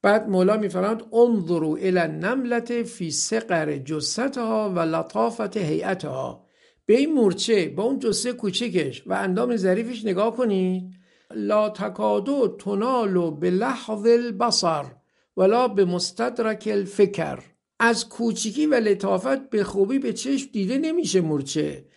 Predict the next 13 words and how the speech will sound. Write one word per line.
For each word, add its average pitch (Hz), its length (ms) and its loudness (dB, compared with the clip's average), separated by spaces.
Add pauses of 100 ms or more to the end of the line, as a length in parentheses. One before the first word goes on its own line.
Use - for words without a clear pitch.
(260)
و 190 100 6
در 202 300 2
اندیشم 185 400 -2 (180)
نمی 269 240 2
گنجه. 147 640 -4 (260)
کیف 139 360 -8
دبت 226 760 0
علی 214 180 -4
ارضها 180 1000 -2 (240)
و 202 100 2
صبت 190 680 -2
علی 185 280 2
رزقها. 165 840 -4